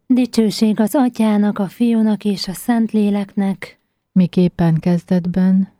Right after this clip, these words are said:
Speaker 2: most és mindörökké. Amen. Alleluja.
Speaker 1: Hogy könnyült szívvel csodatetteidnek hírét zengék most hódoló szolgáid,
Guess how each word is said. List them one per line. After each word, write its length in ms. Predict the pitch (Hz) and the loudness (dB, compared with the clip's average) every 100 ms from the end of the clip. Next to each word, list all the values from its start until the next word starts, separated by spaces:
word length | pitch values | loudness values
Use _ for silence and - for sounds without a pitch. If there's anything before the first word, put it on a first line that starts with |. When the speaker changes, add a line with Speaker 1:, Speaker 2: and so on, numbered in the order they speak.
| _ | _
Speaker 2:
most 460 | 180 175 170 - - | 0 2 0 -6 -2
és 280 | 180 170 - | 0 0 2
mindörökké. 760 | 175 165 156 156 151 - 165 | 4 4 2 0 -2 -4 -6
Amen. 680 | - 170 170 170 175 180 180 _ | -2 0 2 2 2 2 -2 _
Alleluja. 880 | - 165 156 160 160 160 165 165 160 _ _ _ _ _ _ _ _ | -2 -2 0 -2 -2 -2 -2 -4 -8 _ _ _ _ _ _ _ _
Speaker 1:
Hogy 280 | 254 240 - | 0 0 0
könnyült 520 | 285 294 240 208 190 | 0 2 2 0 -2
szívvel 500 | - 240 202 214 202 - | -2 0 0 0 -2 -2
csodatetteidnek 1160 | 254 254 226 - 214 196 - 214 208 208 208 196 | -2 0 0 0 -2 -4 -2 0 0 0 0 -4
hírét 580 | - 254 254 233 214 | -2 0 2 0 -2
zengék 560 | - 233 226 214 208 196 | -2 0 0 0 -2 0
most 320 | 208 208 - | 0 0 -2
hódoló 600 | - 247 240 220 202 196 | -2 0 2 0 0 -2
szolgáid, 880 | 175 - 240 233 233 208 208 208 208 | -4 -2 0 0 0 0 2 0 -2